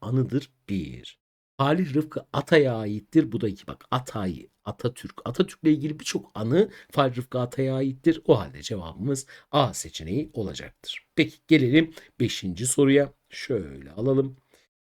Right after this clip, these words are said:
Evet ne demiş? Türlerin hangisinden alınmıştır? Bakalım,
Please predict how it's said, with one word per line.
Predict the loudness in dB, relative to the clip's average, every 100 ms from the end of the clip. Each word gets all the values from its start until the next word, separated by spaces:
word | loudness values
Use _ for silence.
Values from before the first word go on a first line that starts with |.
| _ _
Evet | 8 8 8
ne | 0 4
demiş? | 8 8 6 0 -14 _ _ _ _ _ _ _ _ -2
Türlerin | 0 4 6 6
hangisinden | 2 2 4 4 2 2 4 4
alınmıştır? | 2 0 -4 -4 -2 -2 2
Bakalım, | 2 4 2